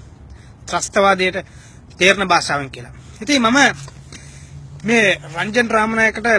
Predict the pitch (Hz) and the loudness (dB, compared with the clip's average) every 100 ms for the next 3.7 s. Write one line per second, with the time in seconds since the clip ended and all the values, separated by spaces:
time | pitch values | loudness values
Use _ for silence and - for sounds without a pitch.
0 | - - - - - - - - - - | 0 -10 -20 -20 -20 -20 -20 -20 -8 2
1 | 233 262 220 214 202 196 196 196 226 240 | 4 4 2 0 0 -2 2 4 4 2
2 | - - - - 170 226 240 254 226 226 | -12 -20 -20 -2 2 4 4 2 4 6
3 | 202 233 - 220 214 233 | 6 4 2 0 2 2